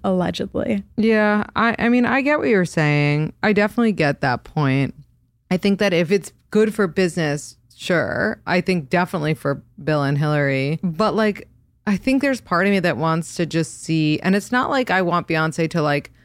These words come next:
Speaker 2: be mean to Jay-Z. At this point, it's her problem because she's just let it happen over and over again. Not to, sorry, like, not to come at Beyonce, but, like, if you allow something, it'll happen. I just want her to get hers.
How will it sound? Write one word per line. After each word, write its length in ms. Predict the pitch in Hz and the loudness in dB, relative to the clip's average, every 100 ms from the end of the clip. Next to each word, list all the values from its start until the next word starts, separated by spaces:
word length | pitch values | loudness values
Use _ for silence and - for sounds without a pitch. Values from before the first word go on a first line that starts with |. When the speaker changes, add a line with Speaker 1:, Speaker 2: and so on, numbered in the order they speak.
| _ - | _ -4
Speaker 2:
be 140 | 180 | 0
mean 520 | 160 151 156 165 165 160 | 2 2 2 2 2 2
to 160 | 160 | 0
Jay-Z. 520 | 139 147 143 139 165 | 0 0 0 0 0
At 100 | 127 | 0
this 160 | 170 - | -2 -4
point, 340 | 180 160 151 - _ _ | -2 -2 -2 -6 _ _
it's 200 | 165 - | -6 -6
her 200 | - 196 | -2 -2
problem 680 | 202 - - 135 123 - 214 | 0 -4 -4 -4 -4 -2 -2
because 200 | 160 160 | -2 -2
she's 240 | 180 151 | -2 0
just 160 | 156 151 | -2 -2
let 160 | 135 | -2
it 40 | 156 | 0
happen 340 | 143 - 139 | -2 -2 -2
over 200 | 104 - | -4 -4
and 80 | - | -2
over 240 | 160 147 135 | -2 -2 -2
again. 320 | 110 113 139 | -2 -4 -2
Not 240 | 143 139 | -2 -4
to, 100 | - - | -8 -18
sorry, 280 | - - - | -10 -6 -2
like, 160 | 151 143 | -2 0
not 160 | 156 | -2
to 80 | - | -4
come 260 | - 151 143 | -4 -2 -2
at 100 | - | -2
Beyonce, 500 | 202 254 247 156 147 | 0 0 0 0 0
but, 100 | 131 | -2
like, 200 | 143 165 | -2 -4
if 360 | - - _ | -12 -20 _
you 140 | 175 165 | 2 2
allow 320 | 165 170 185 | 4 2 0
something, 480 | - 151 147 143 139 | -2 -4 -2 0 0
it'll 180 | 135 147 | 0 2
happen. 680 | 175 214 165 131 143 175 - - _ _ _ _ | 0 0 0 0 0 -2 -4 -14 _ _ _ _
I 160 | 208 214 | 2 2
just 200 | 247 - | 2 0
want 220 | 226 214 | 2 2
her 240 | 170 190 190 | 2 2 2
to 80 | 175 | 2
get 280 | 165 151 | 2 0
hers. 880 | 175 220 240 107 113 - 233 - - | 2 2 2 0 -2 -4 -4 -10 -20